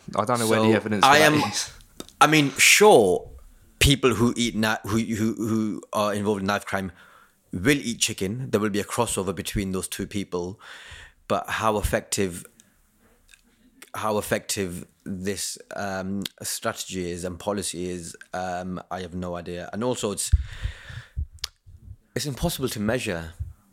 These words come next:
Speaker 2: because if,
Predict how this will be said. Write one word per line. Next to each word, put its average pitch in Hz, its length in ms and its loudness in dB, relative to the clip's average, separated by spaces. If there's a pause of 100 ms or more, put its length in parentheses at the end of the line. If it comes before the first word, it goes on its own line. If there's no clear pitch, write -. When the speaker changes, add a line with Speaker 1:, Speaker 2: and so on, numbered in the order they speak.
(1120)
Speaker 2:
because 117 460 0 (360)
if, - 440 0